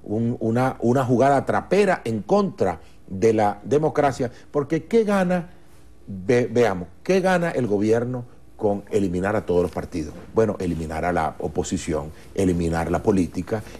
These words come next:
y pretender reinar en Venezuela sin que haya elecciones y sin que haya partidos que se le opongan. Pues, por supuesto, mi partido ha dicho que tomará esta decisión en unidad. La unidad está trabajando en conjunto este tema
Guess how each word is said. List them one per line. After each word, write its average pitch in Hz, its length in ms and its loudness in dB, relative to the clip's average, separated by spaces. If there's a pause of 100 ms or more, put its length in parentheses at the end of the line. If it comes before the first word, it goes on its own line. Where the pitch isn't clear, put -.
y 131 140 4
pretender 98 680 0
reinar 135 680 4
en 147 120 0
Venezuela 143 640 0 (180)
sin 123 300 0
que 98 160 -2
haya 95 220 2
elecciones 156 520 0 (220)
y 120 120 2
sin 101 220 -4
que 95 140 -2
haya 123 260 2
partidos 143 400 0
que 107 100 -2
se 92 140 -2
le 90 80 0
opongan. 110 540 0 (400)
Pues, 110 160 2
por 113 160 0
supuesto, 156 460 0
mi 135 140 0
partido 160 540 2
ha 120 80 4
dicho 131 400 -2 (320)
que 104 100 0
tomará 95 320 0
esta 147 180 -2
decisión 123 380 0
en 123 140 2
unidad. 98 420 0 (880)
La 151 140 4
unidad 160 480 2 (420)
está 113 540 -2 (180)
trabajando 117 520 0
en 120 100 -2
conjunto 110 560 0
este 107 200 0
tema 92 340 0